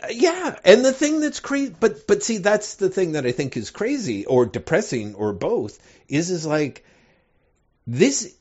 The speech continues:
this isn't even, quote unquote, the, the worst of it, you know? This is, this is the, this is the chickens that have already come home to roost.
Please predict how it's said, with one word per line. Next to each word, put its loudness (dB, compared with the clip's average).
this 0
isn't 0
even, -4
quote -2
unquote, -2
the, 0
the -2
worst 0
of -10
it, -20
you 0
know? 0
This 2
is, 2
this -2
is -6
the, -2
this -6
is -12
the -2
chickens -8
that -4
have -4
already 2
come -12
home -6
to -10
roost. -6